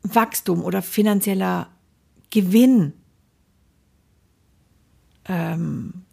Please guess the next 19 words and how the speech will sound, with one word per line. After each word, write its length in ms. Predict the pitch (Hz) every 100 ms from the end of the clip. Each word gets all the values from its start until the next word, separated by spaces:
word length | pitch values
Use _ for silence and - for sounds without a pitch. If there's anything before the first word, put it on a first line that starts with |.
| -
verbunden 520 | 196 175 175 160 -
oder 400 | - 165 165 - - - _
eine 280 | - 170 165
Tendenz 640 | - 180 185 190 190 - -
existiert, 600 | 180 - - 262 - -
existiert, 480 | 165 - 151 - -
so 100 | 202
sagt 300 | 160 143 -
man. 180 | 139 - _ _ _ _ _ _ _ _ _ - - -
Wir 100 | -
leben 300 | 226 262 285
in 100 | 269
einer 240 | 208 233 226
Kultur, 540 | - 226 - 247 262
die 360 | 220 220 214 214 - _ _ -
die 80 | 220
Produktivität 1600 | - - 269 302 294 - - 180 185 175 - 175 110 - - _ _
und 400 | 202 202 190 -
die 420 | 208 202 202 196